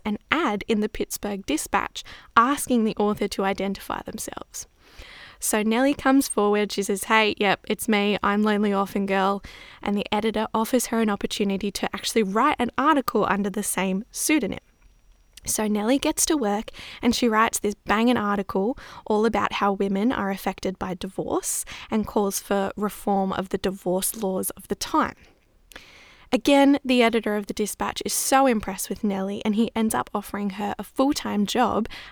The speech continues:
as a journalist. And this is when she officially adopts the pen name Nellie Bly. So Nellie begins working for the Dispatch and she's focused on the lives of working women. She writes investigative reports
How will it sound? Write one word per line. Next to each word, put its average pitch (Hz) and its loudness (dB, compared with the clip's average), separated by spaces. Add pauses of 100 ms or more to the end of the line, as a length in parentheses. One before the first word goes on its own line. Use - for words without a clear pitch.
as 196 -2
a 226 2
journalist. - 0 (320)
And 220 4
this 226 4
is 220 2
when 208 2
she 196 -2
officially 196 -2
adopts - -6
the 190 -4
pen 202 -2
name 180 -4 (140)
Nellie - -8
Bly. - -6 (1500)
So 262 4
Nellie 320 8
begins 247 4
working 226 2
for 240 -2
the 233 0
Dispatch - -6
and 226 2
she's - -2
focused 233 -2
on 247 2
the 254 4
lives 202 -2
of 208 -6
working 202 -6
women. - -4
She - -4
writes 208 -4
investigative 240 0
reports - -6